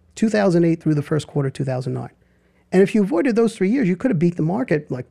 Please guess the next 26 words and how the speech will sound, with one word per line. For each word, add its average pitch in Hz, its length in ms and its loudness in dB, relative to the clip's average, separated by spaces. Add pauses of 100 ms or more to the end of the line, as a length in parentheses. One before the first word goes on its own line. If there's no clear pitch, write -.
(320)
pretty 156 180 -4
heavy-handedly, 147 640 0
but 180 420 0 (640)
the 185 100 4
other 349 140 4
forty-seven 233 480 0
years 269 180 4
were 220 60 -2
great. 226 380 0 (380)
And 269 120 4
that's 302 180 0
pretty 262 260 2
good. 220 240 2 (100)
<laughs> - 120 -20
Show 254 240 -4
me 277 140 4
something 226 420 2
with 175 180 0
odds 160 320 -2
that 151 240 -2
good, 175 280 0
and 139 100 2
I'll 170 140 2
believe 160 320 4
in - 100 -10
it. - 80 -20